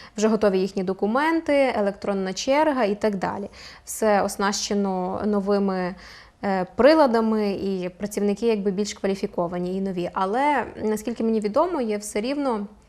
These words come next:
певні нюанси і проблеми. От розкажіть трошки про них, що виникає у вашій роботі наразі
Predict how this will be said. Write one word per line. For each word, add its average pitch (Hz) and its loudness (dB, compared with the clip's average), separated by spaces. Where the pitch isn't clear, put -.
певні 226 2
нюанси 262 4
і 226 2
проблеми. 208 0
От - -8
розкажіть 214 0
трошки 208 -6
про 202 -6
них, 185 -4
що - -2
виникає 214 2
у 202 -2
вашій 202 -4
роботі 190 -6
наразі 190 -6